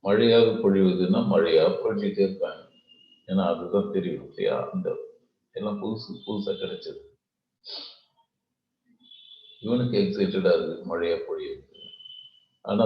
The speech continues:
தொடர்ந்து மழை பெய்யறதுனால மக்கள் வெறுத்தார்கள்.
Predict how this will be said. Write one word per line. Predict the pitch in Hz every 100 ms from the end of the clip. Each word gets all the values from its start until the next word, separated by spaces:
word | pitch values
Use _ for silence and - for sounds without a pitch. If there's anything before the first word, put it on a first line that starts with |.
| 101
தொடர்ந்து | - 92 104 123 127 123
மழை | 104 101
பெய்யறதுனால | 98 92 - 85 80 - 87 87 - - _ _ _ _ _ _ _ -
மக்கள் | 95 92 - 98
வெறுத்தார்கள். | - - - - -